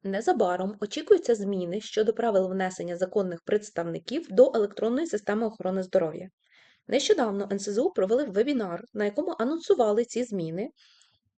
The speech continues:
і розказали про алгоритм внесення законних представників до електронної системи,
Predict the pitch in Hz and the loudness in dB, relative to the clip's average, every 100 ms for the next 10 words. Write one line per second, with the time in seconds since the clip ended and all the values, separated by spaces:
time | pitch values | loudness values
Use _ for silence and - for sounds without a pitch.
0 | - 233 247 233 226 233 247 403 339 220 | -10 0 2 2 0 0 4 4 2 0
1 | 220 220 233 277 226 208 202 202 240 262 | 2 2 2 2 0 -6 -4 -2 -2 -2
2 | 254 254 226 220 214 226 - 208 - 196 | -2 0 0 0 0 -2 -6 -12 -4 -2
3 | 190 190 254 302 214 226 226 226 226 220 | -2 -4 -6 0 4 4 4 0 -2 -2
4 | 220 214 214 220 214 208 | -2 -4 -6 -4 -2 -2